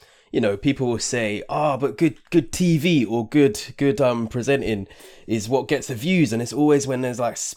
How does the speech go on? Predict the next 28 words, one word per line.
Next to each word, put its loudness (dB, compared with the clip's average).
like, -6
something -8
spicy -8
going -2
on, -2
people -4
always 2
bring -4
up -6
someone -4
like -4
Piers -12
Morgan, -12
not -16
Piers, -14
not -4
necessarily -2
him, 2
but -4
someone 0
like -4
him -6
whose -12
presenting -8
style -8
can -16
be -12
very -4